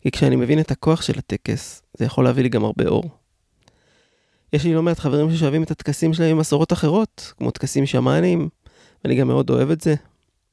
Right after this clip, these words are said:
אך באותה נשימה אני גם מבין שאני יכול לגשת באותו ראש גם לטקסים יהודיים, כמו כל מה שמוזכר בפרשה שלנו.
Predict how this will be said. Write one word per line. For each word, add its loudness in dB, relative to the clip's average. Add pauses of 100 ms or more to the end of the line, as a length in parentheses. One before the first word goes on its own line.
(680)
אך -6
באותה 2
נשימה 2
אני 4
גם 0
מבין 0 (440)
שאני 0
יכול 0
לגשת -2 (480)
באותו 0
ראש 0
גם 2
לטקסים -2
יהודיים, 2 (1000)
כמו -2
כל 0
מה -2
שמוזכר 0
בפרשה 0
שלנו. -2